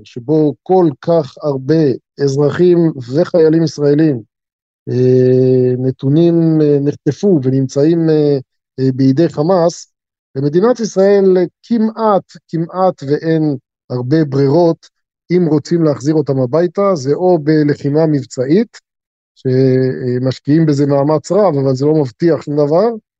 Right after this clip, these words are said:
או במשא ומתן, שבו ישראל צריכה ותיאלץ, ולא תהיה לה ברירה, אה, לשלם מחירים מאוד מאוד יקרים, ולכן ישוחררו גם אסירים עם דם על הידיים, למרבה הצער, כמו בעבר. צריך לומר,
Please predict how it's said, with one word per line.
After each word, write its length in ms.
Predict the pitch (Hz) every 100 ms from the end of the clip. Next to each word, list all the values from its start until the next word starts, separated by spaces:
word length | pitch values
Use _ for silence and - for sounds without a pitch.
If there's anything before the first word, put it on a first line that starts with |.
| _ _ 170
או 180 | 226
במשא 460 | 208 208 202 180 -
ומתן, 480 | 196 180 - 160 135
שבו 260 | 131 139
ישראל 320 | 160 - 139 135
צריכה 600 | - 110 139 151 160 165 127
ותיאלץ, 680 | - 131 - 127 170 - 139
ולא 280 | 135 135 147
תהיה 120 | 147
לה 100 | 143
ברירה, 440 | 123 127 143 185 196 - _ _ _ _ -
אה, 80 | 135 151
לשלם 500 | 131 147 143 175 165
מחירים 480 | - 147 156 180
מאוד 360 | 151 147 170 175
מאוד 560 | 139 139 - 156 156 131 - -
יקרים, 640 | 139 139 - 139 156 123 98 - _
ולכן 480 | 117 120 196 202 196 208
ישוחררו 1080 | 156 147 151 - 160 131 147 160 165 208 123 - _ 117
גם 340 | 117 151 180 170
אסירים 520 | - 147 165 160 135 147
עם 160 | 131
דם 220 | 131 156
על 100 | 151
הידיים, 500 | 139 131 127 147 170
למרבה 460 | 147 135 127 123 147
הצער, 300 | 127 151 139 123
כמו 200 | 135 143
בעבר. 540 | 135 117 113 127 165 220 - _ _
צריך 440 | _ - 147 247 -
לומר, 340 | 190 143 147